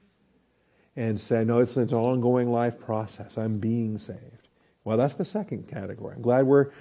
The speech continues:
I'm glad we can talk about that, but let's talk about the first one first.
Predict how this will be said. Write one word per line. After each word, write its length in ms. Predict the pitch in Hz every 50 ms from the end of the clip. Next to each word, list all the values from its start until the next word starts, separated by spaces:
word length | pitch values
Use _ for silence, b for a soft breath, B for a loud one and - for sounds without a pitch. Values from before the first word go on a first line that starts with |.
| B B -
I'm 100 | 113 117
glad 200 | 123 127 139 135
we 60 | 131
can 120 | - 120
talk 220 | - 160 170 165 -
about 280 | 123 131 123 123 117
that, 140 | - 131 139
but 60 | 131
let's 120 | 135 127 -
talk 160 | - 143 127
about 160 | 135 131 123
the 80 | 120 113
first 300 | - 135 131 123 123 -
one 160 | 123 117 110
first. 360 | - 127 110 101 - - -